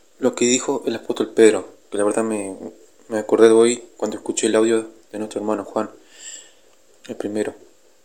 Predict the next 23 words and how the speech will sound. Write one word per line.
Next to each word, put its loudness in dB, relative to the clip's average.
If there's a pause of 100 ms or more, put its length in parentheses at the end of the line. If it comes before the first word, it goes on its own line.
(300)
Eh, -6 (600)
está 0 (480)
en -8
segunda 2
de 4
Pedro, 4
capítulo 0
tres, 2
versículo -2
tres -2
al -12
cuatro. -4 (540)
Dice 0
así: 0 (1040)
"Sobre 2
todo 2
quiero -2 (160)
recordaros 2
que -4
en -8
los 0
últimos 0
días 0